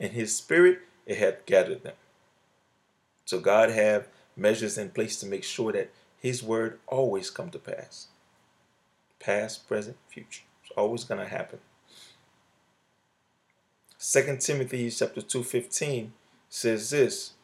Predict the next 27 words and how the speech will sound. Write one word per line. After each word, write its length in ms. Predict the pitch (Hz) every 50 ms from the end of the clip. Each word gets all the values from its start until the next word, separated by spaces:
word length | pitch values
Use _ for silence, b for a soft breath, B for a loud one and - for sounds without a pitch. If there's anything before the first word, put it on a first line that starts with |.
| b b b b b b b
"Study 720 | - - - - - - - 202 214 233 220 143 - - - - _ _ _ _ _
to 120 | - 120 113
show 200 | - - 127 117
thyself 640 | 113 113 110 107 - - - 123 117 - - - -
approved 800 | - - - - - - 170 180 180 160 135 120 110 - - - -
unto 280 | - 107 104 - - 92
God." 420 | 87 - 92 85 - - - - - _ b b b b b b b b
So 80 | -
these 180 | - 180 220 220
are 100 | 208 170
the 100 | 139 139
instructions 580 | 123 120 - - - 190 190 - - 117 104 92
that 160 | 104 98 98
we're, 220 | 107 110 107 107 - - -
we 100 | 117 110
get 260 | 104 - 143 135 131 -
from 160 | 123 110 107
God 300 | - 127 - - - - - b b b b b b
as 220 | - 107 - - -
Israelites. 640 | - 175 165 127 107 87 - - - - - - - _ _ _ _ _ _ _ _ _ _ _ _ _ _ _ -
We 120 | - 95 117
have 120 | 110 -
to 100 | - 120
study. 460 | 110 - - - - - - - - - - _ _ _ _ _ _ _ _ _ _ _ _ _ _ _ _ _ -
We 120 | - 101
have 140 | 95 95 -
to 240 | - 101 95 92